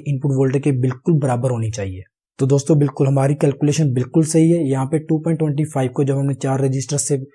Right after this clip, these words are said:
मल्टीप्लाई किया तो हमें नाइन वोल्टेज की वैल्यू ही मिली। तो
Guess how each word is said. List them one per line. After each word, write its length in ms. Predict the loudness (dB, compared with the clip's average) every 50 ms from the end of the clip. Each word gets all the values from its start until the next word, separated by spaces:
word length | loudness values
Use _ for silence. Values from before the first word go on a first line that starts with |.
| _ _ _ -2
मल्टीप्लाई 440 | -2 -2 0 0 0 2 2 2 2
किया 280 | 2 0 0 0 0 -4 -8 -14 _ _ _
तो 60 | -2 2
हमें 160 | 4 4 4
नाइन 260 | 4 2 2 0 2
वोल्टेज 320 | 2 2 2 2 2 0
की 120 | 0 0 0
वैल्यू 300 | 0 0 0 0 0 2
ही 140 | 2 2 2
मिली। 300 | 2 0 -2 -4 -6 -10 _ _ _ _ _ _ _ _ _ _ _ _ _
तो 60 | -2